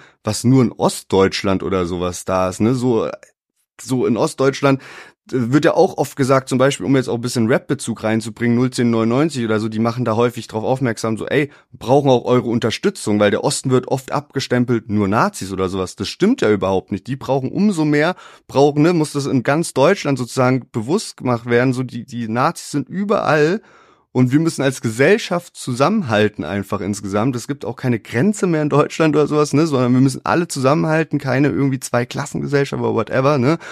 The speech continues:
und einfach sich bewusst werden, ey, egal ob arm oder reich oder wo auch immer, so, ne,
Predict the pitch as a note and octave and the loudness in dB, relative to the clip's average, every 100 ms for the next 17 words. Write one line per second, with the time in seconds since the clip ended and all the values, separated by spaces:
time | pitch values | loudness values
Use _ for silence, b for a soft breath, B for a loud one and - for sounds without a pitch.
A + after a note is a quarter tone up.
0 | B B - F#2 C#3 E3 D3+ - B2+ A2 | B B -4 0 2 2 -2 -4 -8 -6
1 | A2 E3+ - C#3+ C#3 C#3+ - C#3 - B2 | -2 -2 -2 0 0 0 -2 -2 -2 -2
2 | B2+ D3+ B2+ B2+ - C#3 F3 D3+ B2 A2 | 0 0 0 -4 -2 0 0 0 -2 0
3 | C3 D#3+ F3+ - B2 A#2+ A#2 E3 - C#3+ | 0 0 -4 -6 -4 -4 -2 -2 0 -2
4 | - D#3 D#3 C#3+ C#3+ C#3+ E3 | -2 -2 0 0 2 4 2